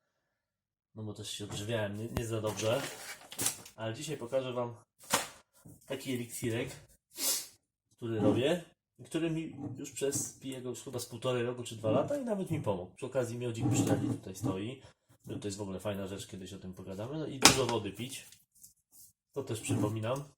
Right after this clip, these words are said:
To jest akurat w plastikowej butelce, wiem, brzydko, no ale też za bardzo innej na razie nie mamy. O opakowaniach jest film na kanale. A o diecie też są dwa filmy na kanale i będzie więcej. Dobra, więc tak.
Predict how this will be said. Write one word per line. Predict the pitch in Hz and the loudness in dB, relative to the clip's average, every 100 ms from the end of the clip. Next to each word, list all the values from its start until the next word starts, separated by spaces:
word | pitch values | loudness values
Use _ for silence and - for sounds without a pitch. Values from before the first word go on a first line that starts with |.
| - | -4
To | 139 | 0
jest | 135 | 2
akurat | 127 123 | 2 -2
w | |
plastikowej | - 120 - - 120 113 | -2 -4 -4 -4 -4 -2
butelce, | 104 107 113 117 120 | -2 -2 -2 -2 -6
wiem, | 117 113 120 127 110 | -4 -2 -2 -4 -8
brzydko, | 107 107 - 120 - 110 | -6 -6 -2 -2 -2 -4
no | |
ale | 110 113 | -2 -2
też | 107 117 - 117 | -2 -4 -4 -2
za | 113 | 0
bardzo | 113 110 120 | 2 2 0
innej | 123 120 113 | 0 0 0
na | 110 | 2
razie | 113 117 | 2 2
nie | 113 | 0
mamy. | 107 120 131 - - - - - | 0 0 -4 -10 -18 -18 -18 -2
O | 139 | 4
opakowaniach | 139 135 - 123 123 120 113 | 4 4 2 4 4 4 2
jest | 120 - | 0 0
film | 117 | -2
na | 113 110 | -2 0
kanale. | 117 113 131 175 - _ - - - - _ _ _ _ _ _ _ _ _ _ _ _ _ | 2 4 4 2 -2 _ -10 -6 -6 -10 _ _ _ _ _ _ _ _ _ _ _ _ _
A | - | 0
o | 147 135 | 2 4
diecie | 160 160 | 4 4
też | 156 160 | 2 4
są | - 110 | 4 4
dwa | 113 | 0
filmy | 110 104 104 | -2 -4 -4
na | 104 | -4
kanale | 104 107 107 104 | -4 -4 -2 -2
i | |
będzie | 104 101 | -4 -6
więcej. | 98 - - - - _ - | -6 -8 -8 -12 -16 _ 2
Dobra, | 123 135 104 - - | 8 8 8 -2 -10
więc | 127 123 | -8 0
tak. | 127 104 - | 2 2 -4